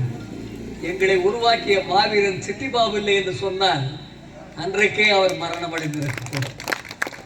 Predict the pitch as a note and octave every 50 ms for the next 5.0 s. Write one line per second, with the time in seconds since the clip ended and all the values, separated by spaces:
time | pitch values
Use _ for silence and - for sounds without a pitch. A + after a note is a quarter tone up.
0 | - - - - - - - - - - - - - - - - G3 F#3 - C4+
1 | B3+ A3+ B3 A#3 A3+ G#3+ G3 - F#3 F#3 G3 G3 - A#3 G#3+ - - G3 F#3 F#3
2 | F3+ - - A3 G#3 F#3 E3 C3+ B2+ B2+ - - - - - - - - - -
3 | - - - - C#3+ F3+ G3 G#3 G3 F#3 - G3 - G3+ A#3 B3 A#3+ A#3 G#3+ G#3
4 | G3+ F#3+ F#3+ F#3 F3+ F#3 F3+ F3 F3 F3 F3+ F3+ D3+ B2+ - E3 D#3+ D3+ C#3 C3